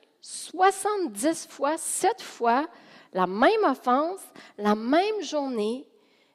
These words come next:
est-ce que vous pensez pas que ce même Dieu est prêt à vous pardonner, quand bien même vous tomberiez soixante-dix fois, sept fois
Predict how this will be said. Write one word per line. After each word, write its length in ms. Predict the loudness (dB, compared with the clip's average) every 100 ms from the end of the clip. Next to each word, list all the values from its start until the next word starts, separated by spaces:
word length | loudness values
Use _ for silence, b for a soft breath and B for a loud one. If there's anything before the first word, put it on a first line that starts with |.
| _
est-ce 220 | -8 -8
que 100 | -12
vous 140 | -14 -10
pensez 340 | -6 -6 -8
pas 180 | -8 -8
que 120 | -8
ce 180 | -10 -10
même 500 | -8 -2 -2 -2 -6
Dieu 360 | -12 -10 -10 -6
est 100 | -6
prêt 280 | -4 -4 -4
à 220 | -6 -10 -12
vous 340 | -12 -8 -6
pardonner, 640 | -6 -6 -6 -8 -8 -12 -14 B B B
quand 240 | -18 -12 -10
bien 220 | -8 -8
même 340 | -6 -8 -8
vous 160 | -12 -16
tomberiez 600 | -10 -10 -6 -6 -4 -6
soixante-dix 880 | -6 -6 -6 -6 -8 -10 -12 -14 -14
fois, 320 | -12 -8 -8 B B B
sept 380 | -14 -8 -8 -10
fois 320 | -10 -8